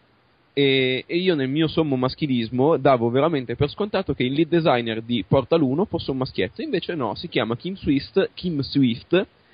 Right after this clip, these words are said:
ed è una, mm, simpatica, simpatica fanciulla che evidentemente co-, non è che con Portal le sia andate di culo, le idee ce le ha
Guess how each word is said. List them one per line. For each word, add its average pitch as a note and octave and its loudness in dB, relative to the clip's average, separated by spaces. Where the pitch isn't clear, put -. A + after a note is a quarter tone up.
ed G#3+ 0
è D3+ 6
una, A#2 2
mm, A2 -8
simpatica, D3 -2
simpatica C3+ 0
fanciulla D#3 0
che F#3+ -4
evidentemente D3+ 2
co-, - -12
non C3+ 0
è E3 2
che D#3+ 0
con C#3 0
Portal B2+ 2
le B2 0
sia B2+ -6
andate A#2+ -2
di A#2+ -4
culo, G#2+ -2
le B2 0
idee C#3+ 2
ce - -2
le D#3+ 4
ha C#3 2